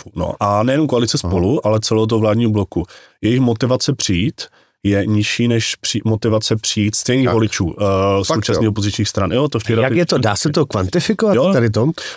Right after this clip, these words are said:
Speaker 3: Jak
Speaker 1: Eh,
Speaker 3: byste to kvantifikoval?
Speaker 1: tak zhruba voliči s-,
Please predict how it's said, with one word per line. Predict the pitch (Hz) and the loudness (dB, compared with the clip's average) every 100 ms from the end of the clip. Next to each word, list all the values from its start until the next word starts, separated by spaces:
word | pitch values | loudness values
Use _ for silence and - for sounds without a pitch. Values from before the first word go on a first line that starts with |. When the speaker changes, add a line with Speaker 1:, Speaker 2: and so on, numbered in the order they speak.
| 98 | -2
Speaker 3:
Jak | 98 | 2
Speaker 1:
Eh, | 107 | 4
Speaker 3:
byste | 107 107 | 4 2
to | 110 | 0
kvantifikoval? | - 104 98 95 101 - 85 | 0 0 0 -2 -2 0 0
Speaker 1:
tak | 82 - _ _ - - - _ _ _ | 0 -4 _ _ -16 -16 -18 _ _ _
zhruba | 123 107 120 131 147 143 147 - | 0 4 4 4 4 4 2 2
voliči | 117 127 139 - 113 | 2 2 2 0 0
s-, | - | -2